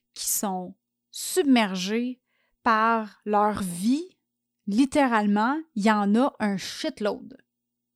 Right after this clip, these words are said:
Il y en a vraiment beaucoup. Puis ce que j'ai fait, c'est que j'ai lancé un programme pilote cet été, en juin, l'été dernier. Et puis les résultats ont été wow,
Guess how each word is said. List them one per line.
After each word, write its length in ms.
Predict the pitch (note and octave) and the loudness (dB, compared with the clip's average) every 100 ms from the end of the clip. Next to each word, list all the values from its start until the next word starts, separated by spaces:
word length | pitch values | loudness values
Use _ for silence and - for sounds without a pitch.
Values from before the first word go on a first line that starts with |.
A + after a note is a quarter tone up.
| _ - | _ -8
Il 120 | G3 | 0
y 80 | A#3+ | 2
en 200 | A#3 G#3+ | 4 4
a 160 | B3+ | 2
vraiment 680 | G#3 F3+ F3 A3 A3 A#3 A#3+ | 2 -4 -6 -4 -4 -2 -2
beaucoup. 380 | F#3 - - G#3 - _ _ _ _ _ _ _ _ _ _ _ _ _ _ _ _ - | -4 -8 -16 -20 -20 _ _ _ _ _ _ _ _ _ _ _ _ _ _ _ _ -16
Puis 100 | - | -8
ce 60 | - | -2
que 100 | G#3+ | -2
j'ai 160 | G3+ | -2
fait, 200 | - D4+ | -2 -2
c'est 120 | C#4 | -2
que 60 | G#3 | -2
j'ai 120 | G3+ | -2
lancé 420 | G3+ A3+ G3 C#4 | 0 0 0 0
un 100 | C4+ | 0
programme 440 | B3+ G#3 F#3+ G#3+ A3 | 0 -4 -4 -2 -2
pilote 500 | - A3+ A3 - _ _ | 0 -2 -2 -8 _ _
cet 320 | - D4 C4 | -4 -2 0
été, 400 | G3+ G3+ G#3 C4+ _ - | -4 -6 -12 -14 _ -6
en 140 | G#3+ | -4
juin, 420 | F#3 F#3 F#3+ F#3 C#4 | -4 -6 -8 -10 -8
l'été 280 | A3 A3 F#3+ | -6 -6 -6
dernier. 400 | F3+ F3 G3+ C4+ _ _ _ _ _ _ _ _ _ _ _ - | -6 -10 -10 -14 _ _ _ _ _ _ _ _ _ _ _ -8
Et 100 | A#3 | -6
puis 200 | A3 A#3+ | -4 -4
les 160 | A3+ G#3 | -2 0
résultats 640 | A#3+ A#3 A#3 G3 A3+ B3 - | -2 -2 -4 -4 -4 -4 -4
ont 160 | G3+ | -4
été 540 | G3 F#3+ - A#3 B3+ C4 _ _ _ _ _ _ _ _ _ _ _ | -4 -6 -6 -6 -6 -12 _ _ _ _ _ _ _ _ _ _ _
wow, 800 | G3+ F3+ G3 G#3 F#3+ - - | -14 -6 0 2 2 0 -6